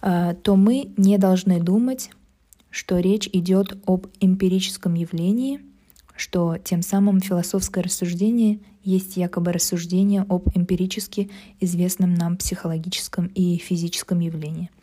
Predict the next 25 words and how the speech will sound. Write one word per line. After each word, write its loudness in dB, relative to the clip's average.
или 0
акте, -6
или 0
событии -2
смерти. -6
Этот -2
символ 2
взят 0
именно 4
потому, 0
что -8
он 0
в 0
определен-, 0
в -2
предельно 0
мыслимо 0
возможном 0
виде -2
представляет -2
некоторые 0
другие -2
предметы -4
и -2
вещи, -6